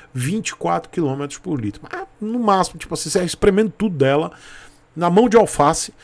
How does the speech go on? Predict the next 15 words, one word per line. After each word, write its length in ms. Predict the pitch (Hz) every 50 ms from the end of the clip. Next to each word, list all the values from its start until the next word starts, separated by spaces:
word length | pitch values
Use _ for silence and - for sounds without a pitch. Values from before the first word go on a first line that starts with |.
| - _
você 140 | - - -
vai 140 | 226 214 208
fazer 320 | - 208 196 147 127 156
vinte 220 | 151 139 180 208 -
e 40 | -
quatro 240 | - 180 180 -
quilômetros 300 | - 170 160 160 160 151
por 180 | - - 151 131
litro 220 | 131 131 131 -
na 100 | 147 156
Versys. 520 | 156 123 107 98 98 - - - - - - _ _ _ _ _ _ _ _ _ -
Lembrando 420 | 123 120 131 143 127 120 123 151 -
que 80 | -
a 60 | 180
V-Strom, 480 | 170 165 180 - - - 127 123 165 180